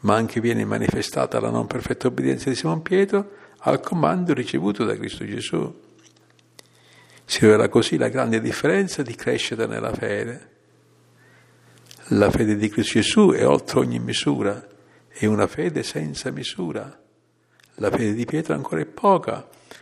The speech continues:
lo attesta la sua paura e il suo sprofondare nelle acque.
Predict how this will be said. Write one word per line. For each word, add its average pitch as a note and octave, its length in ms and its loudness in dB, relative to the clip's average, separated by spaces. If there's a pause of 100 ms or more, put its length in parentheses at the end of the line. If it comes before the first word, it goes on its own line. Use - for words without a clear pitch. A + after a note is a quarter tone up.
(200)
lo A2+ 120 2
attesta - 460 2
la A2 100 2
sua A2+ 220 -2
paura F3+ 500 2
e A#2 120 -2
il B2 120 -2
suo - 240 -2 (140)
sprofondare A2 840 0
nelle G#2+ 320 -8
acque. - 520 -10